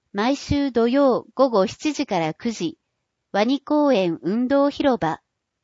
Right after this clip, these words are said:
八、基礎代謝向上組。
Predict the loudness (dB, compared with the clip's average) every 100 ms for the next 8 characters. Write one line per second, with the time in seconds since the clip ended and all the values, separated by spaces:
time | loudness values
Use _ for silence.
0 | _ _ _ _ _ _ -6 -6 -8 -10
1 | -10 _ _ _ _ _ _ _ _ -10
2 | 0 0 2 0 0 -4 -4 0 0 2
3 | 2 2 0 -4 -4 -8